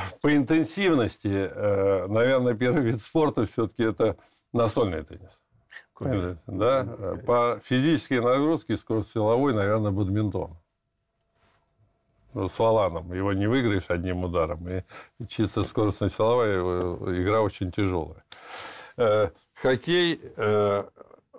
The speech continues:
Speaker 1: сложный, а он скоростно-силовой вид спорта. Э, ну, контактный, скоростно-силовой. И потом, поэтому скоростно-силовой выносливость, наверное, ну, тоже номер один. А теннис –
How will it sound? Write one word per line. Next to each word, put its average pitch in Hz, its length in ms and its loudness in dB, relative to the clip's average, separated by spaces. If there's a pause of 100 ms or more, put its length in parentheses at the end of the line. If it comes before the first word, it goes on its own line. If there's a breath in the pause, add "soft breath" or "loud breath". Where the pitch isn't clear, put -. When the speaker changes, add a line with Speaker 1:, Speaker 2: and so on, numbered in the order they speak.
Speaker 1:
сложный, 110 640 2
а 98 100 2
он 104 120 2
скоростно-силовой 117 960 2
вид 76 160 -12
спорта. - 380 -20 (1080 soft breath)
Э, 98 220 -6
ну, 101 300 0
контактный, 82 760 -2 (200)
скоростно-силовой. 110 880 0
И 82 40 -6
потом, 117 480 0
поэтому 110 440 0
скоростно-силовой 120 720 0
выносливость, 107 560 -2
наверное, 101 360 -2 (640 soft breath)
ну, - 160 -6
тоже 101 340 0
номер 87 340 -2
один. 78 340 -2 (480 loud breath)
А 107 340 2 (200)
теннис – 160 480 0